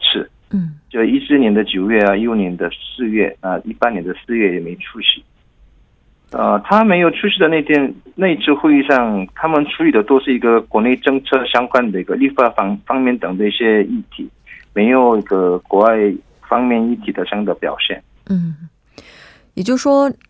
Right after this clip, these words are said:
Speaker 2: 如果是只有国内议案的话，那么金正恩委员长可能不会出席；但如果有国际事件相关立场发表的话，那么金委员长应该是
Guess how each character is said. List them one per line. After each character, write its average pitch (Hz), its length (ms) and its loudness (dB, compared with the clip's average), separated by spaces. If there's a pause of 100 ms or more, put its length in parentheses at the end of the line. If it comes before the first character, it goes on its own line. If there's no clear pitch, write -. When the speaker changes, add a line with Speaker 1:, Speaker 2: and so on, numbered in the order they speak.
(120)
Speaker 2:
如 202 180 4
果 170 180 2
是 190 140 -2
只 180 180 0
有 143 440 2
国 165 180 2
内 262 200 4
议 160 200 0
案 165 220 0
的 139 100 -2
话， 127 300 0
那 151 80 2
么 131 460 0
金 175 280 2
正 - 340 0
恩 160 300 2
委 139 80 2
员 131 180 2
长 139 180 2
可 - 100 -2
能 131 120 0
不 151 100 -4
会 156 140 2
出 - 180 -4
席； 151 160 -2
但 156 220 0
如 151 280 0
果 151 220 2
有 143 320 0
国 151 220 2
际 180 200 0
事 170 240 0
件 147 200 -2
相 151 240 -2
关 156 200 2
立 170 140 2
场 - 320 -4
发 175 220 -2
表 175 160 -2
的 202 120 -10
话， - 240 -4
那 139 120 -2
么 135 180 -4
金 165 220 0
委 147 100 2
员 135 180 0
长 147 200 0
应 139 120 0
该 139 160 0
是 - 320 -2